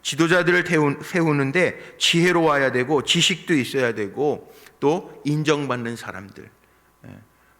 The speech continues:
사람들에게 원성받는 사람들이 아니라 인정받는 사람들 연합해서 세워서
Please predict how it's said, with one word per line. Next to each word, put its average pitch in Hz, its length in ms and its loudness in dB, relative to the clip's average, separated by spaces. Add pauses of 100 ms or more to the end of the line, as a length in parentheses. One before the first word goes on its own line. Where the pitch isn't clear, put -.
사람들에게 151 680 2
원성받는 151 680 2
사람들이 139 400 -2
아니라 127 260 -2
인정받는 151 800 -2
사람들 135 1000 -4
연합해서 143 760 0
세워서 175 680 -2